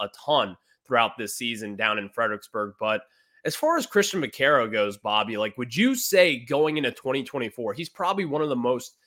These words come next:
intriguing prospects to watch for this team? Because he's gonna be the guy that I'll be going out to Fredericksburg to see. I wanna see what he's gonna do. I'm gonna be checking the box score every single night just because of the talent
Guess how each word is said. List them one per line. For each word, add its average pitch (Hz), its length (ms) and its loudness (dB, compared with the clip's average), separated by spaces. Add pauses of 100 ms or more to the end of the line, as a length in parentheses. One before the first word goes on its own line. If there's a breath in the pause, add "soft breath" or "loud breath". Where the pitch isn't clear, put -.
(160)
intriguing 147 680 -4
prospects 127 640 -2
to 117 120 -14
watch 104 400 0
for 165 120 -10
this 165 180 -6
team? 175 200 -4
Because 123 200 -6
he's 233 240 -4
gonna 185 200 2
be 139 180 0
the 123 100 0
guy 123 340 4
that 110 260 0 (360)
I'll 143 160 10
be 165 140 4
going 147 180 4
out 127 140 4
to 110 80 -2
Fredericksburg 110 580 -4
to 104 80 -8
see. 110 340 -8 (300)
I 147 100 8
wanna 165 180 4
see 135 200 -2
what 131 140 -2
he's 123 160 0
gonna 117 240 -4
do. 107 180 -2
I'm 123 140 4
gonna 170 140 -2
be 143 100 0
checking 131 320 -4
the 107 80 -6
box 113 320 0
score 113 220 -2
every 110 180 -2
single 104 320 -8
night 123 300 0
just - 240 -4
because 139 240 -4
of 113 80 -12
the 107 80 -8
talent 135 500 0